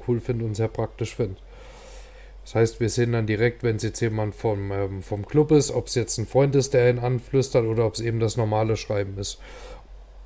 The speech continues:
So. Dann hätten wir als nächstes den Kompass. Das ist eigentlich nur so ein visuelles Ding, dass es halt eben anders aussieht. <clears throat> Deswegen hab ich das halt eben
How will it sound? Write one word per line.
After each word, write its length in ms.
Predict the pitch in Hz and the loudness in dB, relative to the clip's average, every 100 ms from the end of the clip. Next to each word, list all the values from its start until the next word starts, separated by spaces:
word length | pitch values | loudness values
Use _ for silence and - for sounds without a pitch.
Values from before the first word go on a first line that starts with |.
| - - - - - - - - - | -20 -18 -18 -18 -20 -18 -18 -18 -16
So. 380 | - - 101 85 - - - - - - - - - - - - - - - - - - - - | -10 -2 -2 -2 -12 -20 -20 -20 -20 -20 -20 -18 -20 -20 -20 -20 -20 -18 -20 -20 -20 -18 -18 -4
Dann 320 | - 113 135 131 | 2 4 4 2
hätten 340 | 127 - 123 | 0 0 2
wir 60 | 123 | 2
als 180 | 117 | 2
nächstes 360 | 135 123 - - | -2 -2 -4 -4
den 180 | 120 107 | -4 0
Kompass. 400 | 131 143 143 - | 0 2 0 0
Das 180 | 113 107 | -4 -4
ist 140 | 110 | -4
eigentlich 420 | 113 117 117 104 | -2 -2 -2 -4
nur 140 | 113 104 | -4 -4
so 100 | 107 | -4
ein 120 | 104 | -4
visuelles 520 | 113 113 107 104 - | -2 0 -2 -4 -4
Ding, 240 | 151 151 151 - - - - - | -4 -4 -6 -14 -18 -18 -12 0
dass 180 | 120 120 | 2 2
es 140 | 110 | 4
halt 180 | 120 117 | 4 4
eben 240 | 104 104 | -2 -2
anders 400 | 117 135 151 143 | 0 4 4 4
aussieht. 640 | 131 135 131 - 139 127 - - | 4 4 2 -2 -4 -4 -14 -20
<clears throat> 200 | - - | -16 4
Deswegen 840 | 208 165 156 131 113 95 - 117 110 | 6 8 6 6 2 -4 0 2 2
hab 140 | 107 | 0
ich 120 | 104 | -2
das 180 | - 107 | -4 -2
halt 180 | 113 107 | -2 0
eben 360 | 107 101 98 | -4 -4 -8